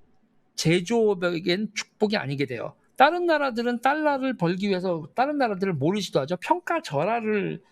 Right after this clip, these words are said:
시도하게 되고, 평가 절하되고, 절하된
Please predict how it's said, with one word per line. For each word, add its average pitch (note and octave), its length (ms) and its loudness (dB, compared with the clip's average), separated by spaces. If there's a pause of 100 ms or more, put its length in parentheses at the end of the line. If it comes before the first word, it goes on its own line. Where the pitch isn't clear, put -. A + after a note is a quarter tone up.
(160)
시도하게 G3+ 520 0
되고, B2 380 -4
평가 D4+ 420 0
절하되고, D#3+ 960 -2 (320)
절하된 F#3 720 -2